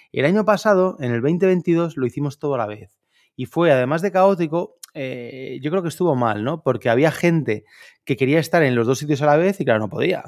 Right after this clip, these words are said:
O sea, o estabas en, en las ponencias o estabas en los talleres. Y eso hacía también que,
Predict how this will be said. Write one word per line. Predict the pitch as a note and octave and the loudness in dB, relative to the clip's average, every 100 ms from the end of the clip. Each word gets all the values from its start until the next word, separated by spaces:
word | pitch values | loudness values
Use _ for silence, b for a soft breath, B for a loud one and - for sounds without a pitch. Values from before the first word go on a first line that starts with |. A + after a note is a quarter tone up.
| B2 | -14
O | |
sea, | - G#2+ | -10 -10
o | |
estabas | C3+ A#2+ A#2 - | -10 -8 -6 -4
en, | B2+ A#2+ A#2+ A#2 b b b | -4 -2 -4 -8 b b b
en | - C3 | -6 -2
las | B2+ - | -2 0
ponencias | C#3 D3 D3 F3+ | 0 0 2 2
o | C#3 | 2
estabas | C#3+ C3+ C3 | 2 0 0
en | |
los | A#2+ | -6
talleres. | - A#2 A#2 G#2 G2+ | -4 -2 -2 -4 -8
Y | |
eso | A#2+ C#3+ | -8 -8
hacía | - C#3+ | 0 0
también | C#3 C#3 C#3+ D3 | 2 2 2 0
que, | C#3 B2 A2 - | 0 2 2 -2